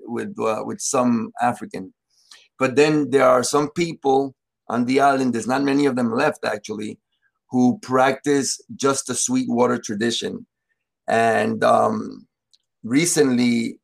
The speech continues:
even in some archaeological sites, they're beginning to notice that, that this practice, um, that, that still goes on today was practiced by our ancestors as, as well,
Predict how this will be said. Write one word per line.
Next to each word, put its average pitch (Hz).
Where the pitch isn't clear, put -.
even 135
in 127
some 127
archaeological 123
sites, 123
they're 117
beginning 117
to 117
notice 113
that, 104
that 110
this 117
practice, 117
um, 104
that, 110
that 113
still 135
goes 123
on 123
today 120
was 107
practiced 120
by 107
our 104
ancestors 110
as, 117
as 123
well, 143